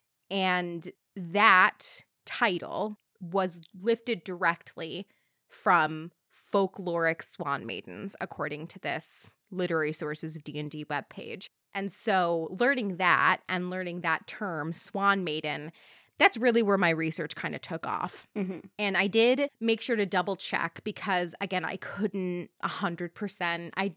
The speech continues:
Speaker 1: didn't know who this R D R Devark guy was. I wanted to make sure that he wasn't just talking out of his ass. And so I double checked if Gary Gygax had ever listed, like, Paul Anderson, the author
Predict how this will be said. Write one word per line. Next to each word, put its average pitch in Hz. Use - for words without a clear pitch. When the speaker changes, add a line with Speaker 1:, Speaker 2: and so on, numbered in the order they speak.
Speaker 1:
didn't 175
know 160
who 175
this 165
R 165
D 160
R 165
Devark 156
guy 202
was. 226
I 165
wanted 175
to 196
make 160
sure 175
that 165
he 220
wasn't 185
just 165
talking 160
out 147
of 147
his 147
ass. 151
And 185
so 185
I 185
double 208
checked -
if 202
Gary 196
Gygax 175
had 214
ever 165
listed, 170
like, 160
Paul 180
Anderson, 202
the 170
author 220